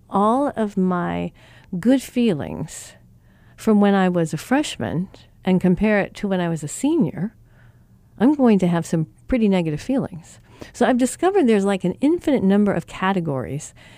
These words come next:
which we can compare ourselves to, and almost an infinite number of people that we're gonna compare ourselves to.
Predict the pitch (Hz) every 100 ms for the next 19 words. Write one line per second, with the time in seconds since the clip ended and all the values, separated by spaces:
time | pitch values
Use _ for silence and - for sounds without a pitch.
0 | - - - 190 - 220 - 202 196 185
1 | 196 185 156 - 131 135 - 135 135 -
2 | 202 202 208 214 208 - 196 - - 359
3 | 381 - 214 190 185 185 170 165 156 -
4 | 294 339 - - - - - - _ _
5 | _ _ 196 202 202 196 180 175 170 170
6 | 151 135 - 131 - -